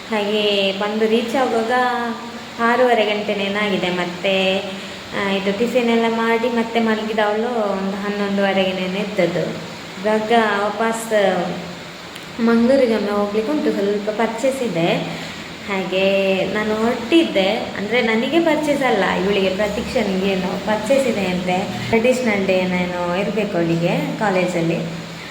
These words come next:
ಹಾಗೆ ಆ ಡ್ರೆಸ್ ಪರ್ಚೇಸ್ ಮಾಡ್ಲಿಕ್ಕಿತ್ತು. ಹಾಗೆ ಹೊರಟಿದ್ ಮಾರೆ, ನಾವು, ನಾನೇ ಹೇಳಿದ್ದೆ ಅವಳ ಹತ್ರ ಬೆಳಿಗ್ಗೆ ಒಂದು ಹನ್ನೊಂದು, ಹನ್ನೆರಡು ಗಂಟೆ ಆಗುವಾಗ ಹೋಗುವ, ಹೋಗಿ ಮತ್ತೆ ಬೇಗ ಬರುವ ಅಂತ.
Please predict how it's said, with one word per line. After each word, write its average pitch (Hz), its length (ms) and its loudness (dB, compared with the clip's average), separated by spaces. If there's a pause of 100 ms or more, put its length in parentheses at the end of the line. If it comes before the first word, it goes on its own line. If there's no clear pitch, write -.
(180)
ಹಾಗೆ 226 460 0
ಆ 185 400 0
ಡ್ರೆಸ್ 226 360 -2
ಪರ್ಚೇಸ್ 208 400 -2
ಮಾಡ್ಲಿಕ್ಕಿತ್ತು. 185 680 -2 (600)
ಹಾಗೆ 254 600 0
ಹೊರಟಿದ್ 294 560 2
ಮಾರೆ, 190 300 2
ನಾವು, 226 460 0
ನಾನೇ 262 300 2
ಹೇಳಿದ್ದೆ 285 380 2
ಅವಳ 208 120 4
ಹತ್ರ 190 200 0
ಬೆಳಿಗ್ಗೆ 208 480 -2
ಒಂದು 196 140 0
ಹನ್ನೊಂದು, 220 540 0
ಹನ್ನೆರಡು 220 440 0
ಗಂಟೆ 208 240 0
ಆಗುವಾಗ 202 220 2
ಹೋಗುವ, 233 480 2 (560)
ಹೋಗಿ 220 300 2
ಮತ್ತೆ 214 280 0
ಬೇಗ 220 240 4
ಬರುವ 208 280 2
ಅಂತ. 180 300 -2